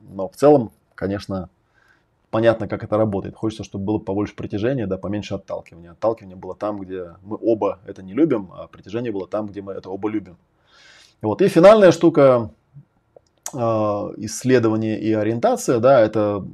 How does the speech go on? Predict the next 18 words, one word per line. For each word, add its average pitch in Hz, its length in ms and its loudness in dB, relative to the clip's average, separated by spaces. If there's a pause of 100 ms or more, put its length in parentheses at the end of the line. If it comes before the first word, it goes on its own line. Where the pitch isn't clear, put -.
(280)
сжатие 113 480 6
и - 20 0
расширение 240 460 2
называется, 156 560 2
двигательное 107 440 -10
поле. 98 340 -8 (800)
Это, 104 600 -4
кстати, 107 200 0
вот 104 100 -2 (160)
классическая 117 460 2
эта 101 80 0
фаза, 139 360 6
да, 98 340 0 (120)
э, 90 480 -8 (880)
классический - 400 6
паттерн 120 380 6
движения, 135 380 4
который 110 440 0